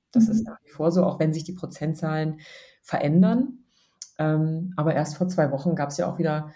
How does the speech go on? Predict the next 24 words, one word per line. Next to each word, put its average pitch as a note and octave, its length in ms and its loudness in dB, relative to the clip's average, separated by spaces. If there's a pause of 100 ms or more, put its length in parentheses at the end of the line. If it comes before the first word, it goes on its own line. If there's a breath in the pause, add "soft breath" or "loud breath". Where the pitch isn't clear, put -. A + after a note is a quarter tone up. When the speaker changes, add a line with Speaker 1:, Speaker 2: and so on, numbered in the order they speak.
(280 loud breath)
Speaker 1:
eine F#3 100 6
Schlagzeile, D#3 920 0
dass, C#3+ 380 -4
äh, C#3+ 120 -6
der C#3+ 140 -2
Frauenanteil C#3+ 560 -4
in D3 100 -8
Führungspositionen D3+ 720 -8
auch F3+ 120 -8
wieder D3+ 100 -8
leicht D3 300 -10
rückläufig F3+ 480 2
ist, - 340 -4
äh, - 60 -8
Speaker 2:
Mhm. D3 60 -8
Speaker 1:
teilweise. D3+ 680 -2 (380 loud breath)
Also F3+ 160 6
das F3+ 100 6
ist F#3 160 0
so F#3 80 2
eine, E3 460 4
ich F3+ 80 -12
sag E3 140 -4
mal, D3+ 380 -2